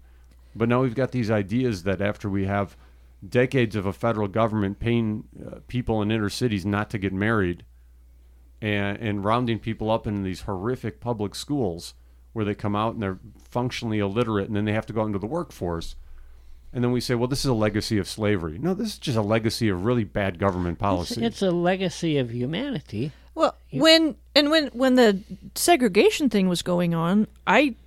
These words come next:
Speaker 3: was young and wasn't paying any attention and maybe not even alive when it started, but, um, in the cities,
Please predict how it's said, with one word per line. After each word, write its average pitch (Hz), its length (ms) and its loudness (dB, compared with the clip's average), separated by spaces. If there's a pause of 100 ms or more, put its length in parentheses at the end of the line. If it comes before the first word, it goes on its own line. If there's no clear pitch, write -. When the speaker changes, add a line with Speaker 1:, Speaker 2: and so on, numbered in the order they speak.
(160)
Speaker 3:
was 180 320 -2
young 175 380 2
and 160 220 -2
wasn't 170 280 -4
paying 180 280 -2
any 147 160 -4
attention 202 480 -2
and 165 160 -2
maybe 185 240 2
not 156 180 -4
even 156 160 -6
alive 175 240 0
when 180 80 -4
it 170 40 -4
started, 185 360 2
but, - 140 0 (520)
um, 185 260 6 (300)
in 247 140 8
the 208 100 8
cities, 233 680 2